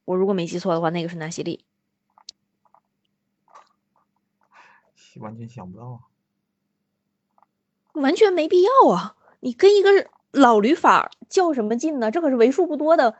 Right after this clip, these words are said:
Speaker 1: 你们在原设定里边定为老旅法的东西了啊。那你就，你干什么呢？回头想看他跟索林，这回他跟索林可以有光明正大的理由相爱相杀了。
Speaker 2: 我看看。
Speaker 1: 行。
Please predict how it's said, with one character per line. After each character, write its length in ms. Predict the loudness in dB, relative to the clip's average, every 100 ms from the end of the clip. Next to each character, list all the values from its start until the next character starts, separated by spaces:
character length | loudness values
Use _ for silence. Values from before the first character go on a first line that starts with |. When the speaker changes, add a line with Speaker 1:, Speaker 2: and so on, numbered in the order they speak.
| _
Speaker 1:
你 140 | -4
们 120 | -2 0
在 100 | 2
原 200 | 2 0
设 180 | -4
定 140 | -4 -4
里 80 | -4
边 340 | -6 -6 -8
定 160 | -6 -2
为 120 | 0
老 180 | 0 -2
旅 140 | -6
法 180 | -4 -4
的 80 | -4
东 180 | -8
西 120 | -8 -8
了 100 | -8
啊。 220 | -10 -18 _ _ _ _ _ _ _ _ -18
那 60 |
你 240 | -14 -12 -10
就， 160 | -12 -14 _ _ _ _ _ _
你 120 | -10
干 180 | -8 -6
什 100 | -8
么 120 | -8
呢？ 200 | -8 -10 _
回 160 | -4 -2
头 100 | -2
想 160 | -4
看 160 | -8 -10
他 80 | -6
跟 140 | -6
索 200 | -4 -4
林， 240 | -4 -4 -8 _
这 100 | -2
回 120 | 0
他 80 | -2
跟 140 | -4 -4
索 120 | -6
林 140 | -6
可 140 | -6 -4
以 60 |
有 140 | -4 -4
光 160 | -6
明 140 | -8 -10
正 100 | -6
大 140 | -6
的 80 | -6
理 80 | -6
由 100 | -8
相 160 | -12
爱 60 | -20
相 220 | -20 -20
杀 100 | -20
了。 100 | -20 _ _ _ -20 _ _ _ _ _ _ _ _ _ _ _ _ _ _ _ _ _ _ _ _ _ _ _
Speaker 2:
我 140 | -20
看 180 | -20 -20
看。 160 | -20 -20 _ _ _ _ _ _ _ _ _ _ _ _
Speaker 1:
行。 320 | -12 -12